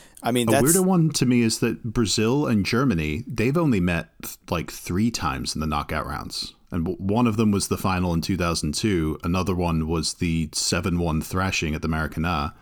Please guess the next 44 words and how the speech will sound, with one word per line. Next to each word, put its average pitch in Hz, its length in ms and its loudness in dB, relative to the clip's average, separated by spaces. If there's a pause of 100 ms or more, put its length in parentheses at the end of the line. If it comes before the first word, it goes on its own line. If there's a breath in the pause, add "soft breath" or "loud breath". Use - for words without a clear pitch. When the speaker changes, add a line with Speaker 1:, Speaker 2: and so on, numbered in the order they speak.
(100)
Speaker 1:
Wow, 135 300 0
that's 190 260 -2
it. 160 140 2
Speaker 2:
Uh, 73 320 0
Speaker 1:
That's 113 180 -4
also 127 320 2
really 104 220 0
Speaker 2:
and 101 120 2
then 101 60 2
I - 40 2
Speaker 1:
interesting. 95 240 2
Speaker 2:
think 117 100 2
there's 104 180 0
one 117 240 4
other 104 220 2
one 85 220 2
that 78 80 -2
I'm 80 120 0
forgetting. 78 540 -4
But 90 200 -2
th-, - 120 -4
th-, 117 100 0
they 117 100 0
haven't 135 260 2
met 131 160 0
that 98 140 0
many 87 180 0
times 117 360 -2
for 90 180 -2
two 90 280 -2
teams 95 320 0
that 85 100 0
have 82 140 -4
won, 90 320 0
like, 78 280 -4
so - 240 0
many 85 200 0
World 76 300 -4
Cups. - 440 -4
So 78 360 -4 (760 soft breath)
Speaker 1:
Well, 127 100 -4
where 175 160 2
do 214 80 4
you, 202 100 4